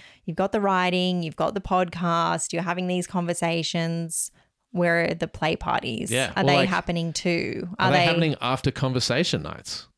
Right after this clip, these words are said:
Speaker 1: Yes. No, they're not.
Speaker 2: They're
Speaker 1: They're
Speaker 2: not, they're not happening after the conversation nights.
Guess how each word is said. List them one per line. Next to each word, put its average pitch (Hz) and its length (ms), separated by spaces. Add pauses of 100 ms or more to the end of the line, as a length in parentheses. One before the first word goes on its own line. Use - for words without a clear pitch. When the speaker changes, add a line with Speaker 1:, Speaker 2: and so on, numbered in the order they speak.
(100)
Speaker 1:
Yes. - 440
No, 185 420
they're 180 180
not. - 580
Speaker 2:
They're 120 120
Speaker 1:
They're 139 80
Speaker 2:
not, 185 320
they're 135 100
not 180 220
happening 120 280
after 95 220
the 107 60
conversation 98 560
nights. 123 300